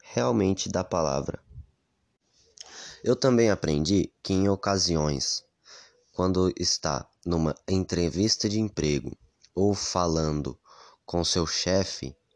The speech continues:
você precisa da, usar a linguagem formal. E quando estiver falando mais com seus amigos, falar a linguagem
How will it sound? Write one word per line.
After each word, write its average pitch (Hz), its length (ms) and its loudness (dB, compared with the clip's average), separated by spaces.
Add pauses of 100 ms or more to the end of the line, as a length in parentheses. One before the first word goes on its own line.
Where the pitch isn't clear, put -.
(800)
você 82 400 0
precisa 90 480 0
da, 80 240 -2
usar 71 500 -4 (240)
a 85 120 -4
linguagem 80 560 0
formal. 80 580 -4 (500)
E 135 200 0
quando 107 340 2
estiver 82 420 0
falando 76 440 -2
mais 76 280 -2
com 78 220 -4
seus 73 320 -4
amigos, 73 640 -2 (240)
falar 71 480 -2
a 73 40 0
linguagem 67 600 -4